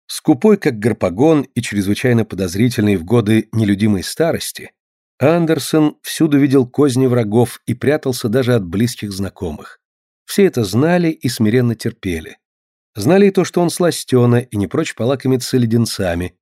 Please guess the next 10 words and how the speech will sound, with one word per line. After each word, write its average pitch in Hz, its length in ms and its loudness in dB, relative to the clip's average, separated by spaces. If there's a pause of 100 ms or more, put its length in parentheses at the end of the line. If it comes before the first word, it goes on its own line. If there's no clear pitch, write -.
(160)
когда 95 240 -2
их 120 180 -2
не 107 100 0
надо 104 260 0
покупать. - 680 -12 (580)
И 107 80 0
вот 190 180 4
однажды 127 760 0
анонимные 107 480 2
почитатели 135 880 -2